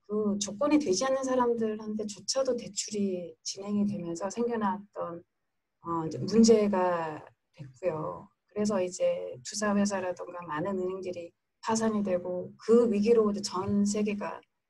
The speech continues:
엉망이 됐는데 한국에도 마찬가지였죠. 주식이나 아니면 외환 파생 상품을 하는 펀-, 펀드의 상품을 투자를 했다가 안 된 경우가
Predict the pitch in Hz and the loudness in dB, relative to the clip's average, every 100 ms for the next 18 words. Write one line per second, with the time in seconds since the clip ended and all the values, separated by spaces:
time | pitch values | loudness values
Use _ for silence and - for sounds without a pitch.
0 | - 196 233 254 190 - - 240 220 208 | -10 0 2 2 -2 -10 -4 0 0 -2
1 | - _ _ - 392 427 403 302 - 262 | -10 _ _ 2 6 6 6 2 0 0
2 | 269 240 208 208 208 202 208 - _ _ | 0 0 -2 -6 -6 -4 -4 -10 _ _
3 | - 226 262 240 233 233 233 190 202 214 | -6 -2 0 2 2 4 2 0 0 2
4 | 185 208 233 240 240 269 269 262 240 233 | 4 4 2 0 -4 -2 -2 -2 -2 0
5 | 226 226 220 220 220 226 226 220 254 254 | 2 2 2 0 0 2 2 2 0 0
6 | 226 240 277 269 254 247 233 220 - 233 | 0 0 2 4 6 8 6 4 -2 -6
7 | - 226 220 - 220 226 214 214 196 196 | -2 0 0 -2 -2 -2 -2 -2 -2 -2
8 | - 175 208 202 190 | -4 -4 -4 -6 -6